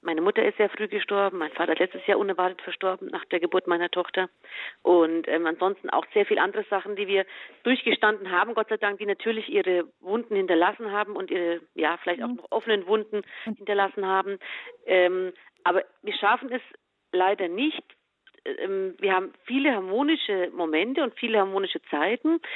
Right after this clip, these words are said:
Speaker 1: aber kleinste Kleinigkeiten bringen uns komplett, komplett aus dem Konzept. Also das heißt, es wird wegen einer Kleinigkeit wird was, ähm, gesagt und es schaukelt sich dann so hoch und endet ganz, ganz wüst und
Speaker 2: Und
Speaker 1: katastrophal.
Speaker 2: ist Ihre Frage, warum ist das so, an Herr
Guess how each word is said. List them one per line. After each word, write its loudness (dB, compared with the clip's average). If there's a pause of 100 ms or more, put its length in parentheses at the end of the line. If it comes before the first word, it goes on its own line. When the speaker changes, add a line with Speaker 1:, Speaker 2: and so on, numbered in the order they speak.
(240)
Speaker 1:
aber 2
kleinste 0
Kleinigkeiten -2 (400)
bringen 2
uns 0
komplett, -6
komplett 0
aus 0
dem -16
Konzept. -4
Also -2
das -8
heißt, 2 (280)
es -20
wird 0
wegen 2
einer 0
Kleinigkeit 0
wird -8
was, 0 (240)
ähm, -6
gesagt -2 (140)
und -6
es -4
schaukelt 2
sich 0
dann 0
so 0
hoch 0 (320)
und -10
endet 2
ganz, 2
ganz -2
wüst -6
und -10
Speaker 2:
Und 0
Speaker 1:
katastrophal. -4
Speaker 2:
ist -10
Ihre 4
Frage, 2
warum 4
ist -2
das -4
so, 2
an 2
Herr 2